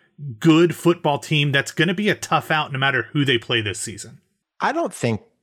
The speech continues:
Speaker 2: that Ohio State has any fatal flaws. Uh, you're gonna, you know, even when you have cornerbacks like Shaun Wade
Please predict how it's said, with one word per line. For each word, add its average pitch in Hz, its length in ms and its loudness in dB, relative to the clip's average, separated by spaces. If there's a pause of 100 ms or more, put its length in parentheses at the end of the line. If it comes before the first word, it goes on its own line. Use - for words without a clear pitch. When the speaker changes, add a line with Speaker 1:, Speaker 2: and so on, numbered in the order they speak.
(120)
Speaker 2:
that 107 220 -2
Ohio 101 300 -2
State 95 220 -2
has 92 180 -2
any 95 160 0
fatal 82 300 -2
flaws. - 520 -2 (220)
Uh, 101 560 0 (720)
you're 139 180 2
gonna, 156 380 0
you 127 80 2
know, 113 80 2
even 139 300 2
when 123 120 2
you 110 80 2
have 104 560 -2
cornerbacks 107 640 0
like 113 160 0
Shaun 110 380 0
Wade 104 500 2